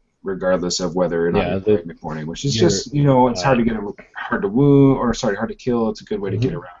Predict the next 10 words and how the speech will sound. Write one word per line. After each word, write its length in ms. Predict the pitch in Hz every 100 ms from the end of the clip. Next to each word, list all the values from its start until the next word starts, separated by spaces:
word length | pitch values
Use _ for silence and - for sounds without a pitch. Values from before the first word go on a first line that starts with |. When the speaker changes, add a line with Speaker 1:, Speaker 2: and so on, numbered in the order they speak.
| _
Speaker 1:
some, 320 | _ 82 80
some 380 | - 90 87 85 - - _ _
almost 380 | 101 104 92 -
killing 200 | 95 87
something. 200 | - 87 85
Speaker 2:
Yeah, 40 |
Speaker 1:
but 140 | 110 92
Speaker 2:
you 60 |
Speaker 1:
not 100 | 95
quite. 360 | - 82 78